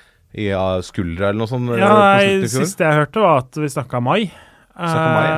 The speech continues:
Speaker 2: Eh, ja.
Speaker 1: Det er såpass, ja.
Speaker 2: Eh, han har jo ikke vært, eh, i noe fotballtrening, så vidt jeg vet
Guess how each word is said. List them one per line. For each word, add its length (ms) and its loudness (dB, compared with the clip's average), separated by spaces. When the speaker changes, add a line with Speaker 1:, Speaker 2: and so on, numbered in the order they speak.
Speaker 2:
Eh, 40 -12
ja. 100 -4
Speaker 1:
Det 140 -10
er 40 -12
såpass, 200 -12
ja. 80 -14
Speaker 2:
Eh, 300 -6
han 140 -4
har 180 -2
jo 20 -14
ikke 220 -6
vært, 540 -12
eh, 540 -6
i 40 -8
noe 140 -8
fotballtrening, 920 -8
så 160 -10
vidt 80 -18
jeg 160 -6
vet 60 -12